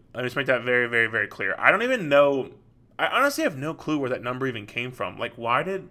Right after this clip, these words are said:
why did they pick twelve hundred instead of, like, fourteen hundred or eleven hundred? Like, I don't even know where that came from. It had to be somebody, I'm assuming, pushing it. But, um,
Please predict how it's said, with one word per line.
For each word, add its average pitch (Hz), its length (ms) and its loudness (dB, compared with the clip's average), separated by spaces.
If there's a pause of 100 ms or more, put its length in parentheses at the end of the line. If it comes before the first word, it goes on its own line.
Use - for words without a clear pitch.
why 120 260 -4
did 180 100 -6
they 185 120 -4
pick 170 340 -10
twelve 135 240 -4
hundred 110 300 -6
instead 113 280 -6
of, 113 140 -8
like, 104 180 -4
fourteen 120 460 -12
hundred 95 320 -14
or 110 200 -4
eleven 113 280 2
hundred? 98 320 -12
Like, 117 180 -6 (520)
I - 60 -2
don't 156 40 4
even 214 120 0
know 190 60 6
where 170 100 6
that 117 100 -2
came 131 220 -4
from. 113 200 -4
It 113 60 -4
had 185 140 -2
to 185 40 -2
be 127 100 -4
somebody, 107 400 -2
I'm 101 120 -2
assuming, 110 500 -8 (300)
pushing 117 320 8
it. 107 180 -6
But, 127 140 8
um, 120 240 6